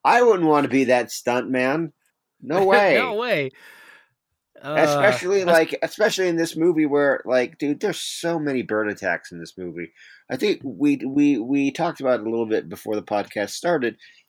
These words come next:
Speaker 1: You look at Birdemic. Okay, let's just go there. You look at Birdemic,
Speaker 2: Yeah.
Speaker 1: and Birdemic has, number one, it doesn't have any real birds in it, except, <laughs> except for, like, the off chance that, like, you see a,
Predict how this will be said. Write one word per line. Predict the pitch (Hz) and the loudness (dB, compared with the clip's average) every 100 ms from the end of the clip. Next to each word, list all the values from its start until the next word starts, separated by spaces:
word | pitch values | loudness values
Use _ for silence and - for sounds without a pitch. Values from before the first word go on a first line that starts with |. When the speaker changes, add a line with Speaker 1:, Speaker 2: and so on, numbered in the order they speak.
| _ _ | _ _
Speaker 1:
You | 135 165 | -2 2
look | 220 | 2
at | 175 | 0
Birdemic. | 147 131 92 50 - _ _ _ _ _ _ _ - | -2 -2 -6 -8 -20 _ _ _ _ _ _ _ -10
Okay, | 123 120 117 113 | -6 -2 0 0
let's | 143 156 | -2 -4
just | 175 - | -6 -4
go | 117 98 | -4 -4
there. | 80 - _ _ _ | -8 -16 _ _ _
You | - | -6
look | - | -6
at | 185 | -2
Birdemic, | 170 135 139 120 117 | -2 0 0 0 -2
Speaker 2:
Yeah. | - | -2
Speaker 1:
and | 117 117 | -6 -6
Birdemic | 113 147 160 160 - | -4 -2 0 -2 -2
has, | 135 123 113 110 107 104 - - _ - | 0 2 2 0 -2 -6 -14 -16 _ -2
number | 165 151 135 | 0 2 2
one, | 123 113 | 2 0
it | |
doesn't | 104 113 | -2 -4
have | 104 101 101 | -4 -2 -2
any | 87 80 | -4 -10
real | 80 82 - | -10 -10 -12
birds | 78 80 - | -16 -16 -14
in | 80 | -12
it, | 78 76 _ _ _ - | -12 -16 _ _ _ -8
except, | 110 - 160 151 - - - | -4 0 0 0 -6 -14 -20
<laughs> | - - | -20 -12
except | 113 - 143 | -8 -2 -2
for, | - 143 | 0 2
like, | 127 120 | 2 0
the | 120 113 107 | -2 -2 0
off | 113 117 113 - | 4 2 0 -6
chance | 131 123 113 | -2 -2 -2
that, | 110 | -4
like, | 107 101 | -4 -4
you | 107 | -8
see | - 117 | -4 -4
a, | 104 | -4